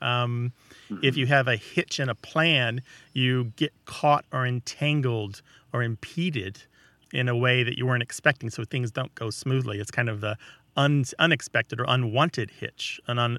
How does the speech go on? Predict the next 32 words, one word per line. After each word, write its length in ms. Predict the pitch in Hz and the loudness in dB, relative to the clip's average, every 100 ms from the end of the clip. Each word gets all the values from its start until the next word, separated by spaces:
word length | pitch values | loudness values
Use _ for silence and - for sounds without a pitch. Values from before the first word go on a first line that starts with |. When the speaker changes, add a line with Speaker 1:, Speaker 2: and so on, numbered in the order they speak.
| - | -6
Speaker 1:
unexpected 720 | 123 117 - 156 - 117 - | -6 -6 -4 -6 -6 -18 -12
catch. 480 | - 101 - - - - - - - | -8 -8 -8 -10 -10 -12 -20 -20 -4
And 180 | 135 131 | 0 0
so 180 | - 123 | 2 2
this 380 | 120 127 262 285 | 2 2 0 0
Speaker 2:
Mm. 40 | |
Speaker 1:
kind 200 | - 127 | -2 0
of 120 | 107 | -2
hitch 240 | - 104 - | -4 -6 -6
you're 40 | |
talking 160 | 117 113 | -6 -4
about 100 | 113 | -4
is 140 | 110 | -4
a 40 | 113 | -4
job-related 960 | 110 107 131 135 151 131 113 107 107 - | -6 -2 2 4 4 0 -4 -4 -6 -8
hitch, 200 | 117 - | -10 -6
and 60 | 117 | -6
you 60 | |
can 140 | 110 110 | -4 -2
have 220 | 113 104 - - - - | -2 -2 -10 -20 -20 -14
hitches 460 | - 139 131 131 - | -2 -2 2 0 0
in 240 | 117 113 120 | -2 0 0
military 460 | 175 180 - 165 | 0 0 0 0
service 560 | 156 - 151 139 139 - | 0 0 2 2 0 -2
or 60 | 107 | -6
hitches 480 | 123 - 120 107 | -6 -6 -6 -6
in, 280 | - 113 110 | -6 -4 -4
uh, 180 | 104 104 - - - - - | -4 -6 -10 -20 -20 -20 -12
in 140 | - 110 | -6 -4
the 60 | |
nautical 600 | 113 143 170 - 151 143 135 | 0 0 0 -2 0 0 2
life, 540 | 139 139 135 - - | 4 4 2 -6 -16